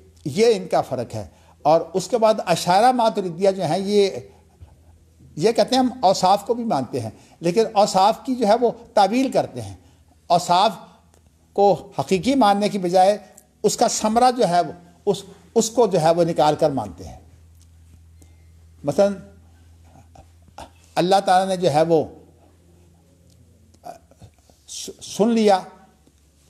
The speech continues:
का मतलब यह है कि अल्लाह ताला अब जो है वो इसकी जज़ा सज़ा जो है वो अल्लाह देंगे। तो इसलिए जहाँ कहीं कोई ऐसा लफ्ज़ आएगा ना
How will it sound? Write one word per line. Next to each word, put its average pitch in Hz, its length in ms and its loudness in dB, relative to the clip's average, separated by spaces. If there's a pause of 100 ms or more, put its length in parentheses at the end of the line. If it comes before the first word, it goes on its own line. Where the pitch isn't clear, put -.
(120)
का - 140 -4 (160)
मतलब 175 300 0
यह 190 120 2
है 202 80 2
कि 196 100 -4 (280)
अल्लाह 180 220 2
ताला 185 220 2
अब - 360 -6 (320)
जो 151 120 -2
है 147 160 2
वो 160 220 0 (480)
इसकी 180 260 -4
जज़ा 156 360 2
सज़ा 151 300 -2
जो 135 120 -6
है 127 140 -4 (220)
वो - 140 -20
अल्लाह 120 200 -6
देंगे। 92 320 -16 (340)
तो 135 320 -10
इसलिए 180 560 -4
जहाँ 170 200 2
कहीं 190 200 0
कोई 185 140 0
ऐसा 165 200 2
लफ्ज़ 175 240 -2
आएगा 170 240 2
ना 220 160 -6